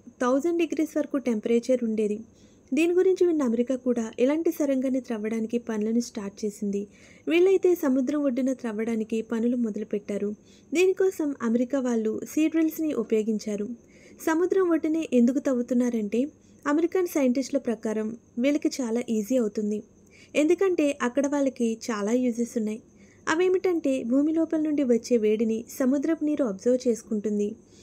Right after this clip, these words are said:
ఇంకొకటి అక్కడ నేల తడిగా ఉండటం వల్ల భూమి లోపలికి డ్రిల్ చేయడం ఈజీ అవుతుంది.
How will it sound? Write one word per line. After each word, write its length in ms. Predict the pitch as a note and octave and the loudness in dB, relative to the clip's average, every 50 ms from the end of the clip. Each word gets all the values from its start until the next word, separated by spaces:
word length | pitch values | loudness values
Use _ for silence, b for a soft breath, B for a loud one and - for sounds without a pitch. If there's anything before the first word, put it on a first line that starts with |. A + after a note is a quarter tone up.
| B B B - | B B B -2
ఇంకొకటి 480 | E4 F4 - F#4+ F4+ F#4 D#4+ - C#4+ C#4 - - | 0 2 2 2 2 2 2 2 0 -2 -2 -4
అక్కడ 240 | B3 A#3+ - C4+ B3+ B3 | -6 -2 0 0 2 2
నేల 320 | A3+ A3+ A#3 B3+ C#4 D4+ | 2 2 2 2 2 0
తడిగా 360 | D4 - C4+ A#3+ A#3+ A#3 B3 B3+ | -2 0 0 0 0 0 0 2
ఉండటం 340 | B3 A#3 A#3 A#3 - A3+ A3 | 2 2 0 0 -2 -2 -2
వల్ల 220 | A3 G#3 G#3 G#3 G#3 A3 B B B B B B - | -2 -2 -2 -4 -4 -8 B B B B B B 2
భూమి 260 | B3 C#4 E4 F4 F#4+ F4+ | 4 4 6 4 4 4
లోపలికి 500 | E4 C#4+ C#4+ D4 C#4 C4 B3 - A#3 A3+ A#3 A#3 | 4 4 4 2 0 0 0 -2 -2 -2 -2 -2
డ్రిల్ 240 | A3 A#3+ C4 C#4 C#4+ | -2 0 0 0 0
చేయడం 320 | - D#4 D4+ D4 D4+ C#4 - | 0 0 0 0 0 0 0
ఈజీ 260 | A3+ G#3+ G#3 G#3 B3 B3 | 0 0 2 2 2 2
అవుతుంది. 440 | A#3 G#3+ - - G#3+ G#3 G#3 G#3 | 2 0 -2 -4 -4 -4 -2 -4